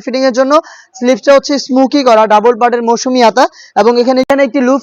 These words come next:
থাকবে, যেটা অনেকটা রিং এর মতো একটা আউটলুক দিবে। আবার বলছি, সাইজ অ্যাভেলেবল চারটা করে, পঞ্চাশ, বাহান্ন, চুয়ান্ন এবং ছাপ্পান্ন,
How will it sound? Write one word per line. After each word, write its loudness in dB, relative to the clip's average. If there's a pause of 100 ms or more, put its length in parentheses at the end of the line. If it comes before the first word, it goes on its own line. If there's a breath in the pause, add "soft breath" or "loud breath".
থাকবে, 2
যেটা -2
অনেকটা -2
রিং -2
এর -4
মতো -4
একটা -2
আউটলুক -4
দিবে। -12 (100)
আবার 0
বলছি, 2 (140)
সাইজ 4
অ্যাভেলেবল 0
চারটা -2
করে, 2 (140)
পঞ্চাশ, 0 (140)
বাহান্ন, 0 (120)
চুয়ান্ন -4
এবং -6 (100)
ছাপ্পান্ন, -2